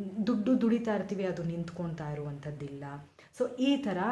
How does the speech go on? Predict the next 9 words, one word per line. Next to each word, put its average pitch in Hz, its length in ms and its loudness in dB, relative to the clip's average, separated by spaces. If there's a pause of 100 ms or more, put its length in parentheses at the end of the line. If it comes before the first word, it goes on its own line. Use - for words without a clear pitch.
(120)
ಫಿನಾನ್ಷಿಯಲಿ 220 880 2
ದುಡ್ಡಿಗೆ 254 380 2
ಸಂಬಂಧಪಟ್ಟಂತಹ 214 920 0
ಪ್ರಾಬ್ಲಮ್‌ಗಳು, 170 920 -2
ಆ, 180 300 -2
ಆಗೋದಕ್ಕೆ 165 360 -2
ಶುರುವಾಗುತ್ತೆ. 147 640 -4
ಏನಕ್ಕೋಸ್ಕರ 220 680 2
ಆಗುತ್ತೆ? 185 560 -2